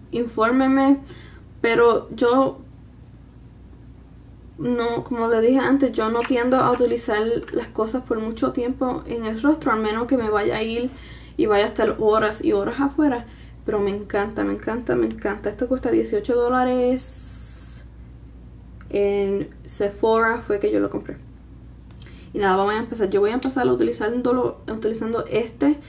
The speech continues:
Y es el que voy a utilizar, utilizar hoy porque no pienso, am, tener el maquillaje por mucho tiempo porque voy para el gimnasio. So, yo para el gimnasio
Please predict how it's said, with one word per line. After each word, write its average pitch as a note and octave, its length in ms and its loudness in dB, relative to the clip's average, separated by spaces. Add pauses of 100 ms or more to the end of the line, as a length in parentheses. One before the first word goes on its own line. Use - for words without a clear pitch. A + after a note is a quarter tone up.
(300)
Y - 80 2
es B3 80 2
el B3+ 80 0
que C#4+ 80 2
voy A#3+ 300 4
a - 20 2
utilizar, B3 600 0
utilizar A#3 560 0
hoy D#4+ 480 8 (340)
porque A3 560 0 (380)
no A3 320 0
pienso, B3+ 720 4
am, A3 360 0
tener G#3+ 560 0
el A3+ 140 -2
maquillaje A3+ 480 -4
por A#3 100 -4
mucho A#3 240 -2
tiempo C#4+ 300 4
porque A#3+ 240 0
voy G#3 240 2
para A3 300 -4
el A3 220 -2
gimnasio. A3+ 640 -4 (560)
So, G#3+ 580 4
yo A3 120 -6
para A3+ 180 -2
el C4 60 0
gimnasio A3+ 420 0